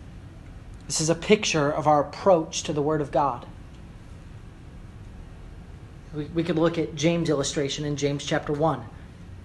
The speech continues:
He's just called them to, to be men and women of faith. Ask God for things.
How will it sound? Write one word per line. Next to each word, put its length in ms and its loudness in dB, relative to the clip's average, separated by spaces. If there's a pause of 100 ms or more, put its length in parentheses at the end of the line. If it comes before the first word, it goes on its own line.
(360)
He's 220 0
just 260 4
called 280 6
them 220 -2
to, 300 0 (380)
to 80 -2
be 340 2 (140)
men 240 6
and 160 6
women 240 6
of 100 6
faith. 640 2 (300)
Ask 380 10
God 240 10
for 160 0
things. 600 -2